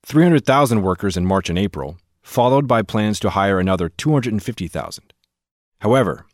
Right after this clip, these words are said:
it has faced challenges from its gig shopper workforce, who have voiced dissatisfaction with tip policy, health protections, and benefits during the pandemic. In response to a vote to unionize and shopper strikes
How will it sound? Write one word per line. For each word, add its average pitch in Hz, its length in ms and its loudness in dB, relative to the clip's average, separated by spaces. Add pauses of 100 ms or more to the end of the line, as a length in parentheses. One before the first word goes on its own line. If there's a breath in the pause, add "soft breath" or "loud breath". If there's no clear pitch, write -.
(120)
it 113 100 -2
has 110 120 -2
faced 151 300 0
challenges 123 540 0
from 101 160 -2
its 85 100 -6
gig 110 240 -2
shopper 98 340 0
workforce, - 600 -6 (200)
who 113 120 -2
have 107 120 2
voiced 123 280 2
dissatisfaction 127 800 0
with 87 100 -4
tip - 220 -6
policy, 123 500 0 (300)
health 127 240 -2
protections, 95 640 -4 (300)
and 117 220 0
benefits 110 420 -2
during 85 220 -4
the 80 40 -6
pandemic. 82 560 -8 (460)
In 120 100 -2
response 147 460 0
to 160 140 2
a 123 40 2
vote 123 200 2
to 107 100 0
unionize 135 580 2
and 101 140 -6
shopper 123 380 -2
strikes - 500 -10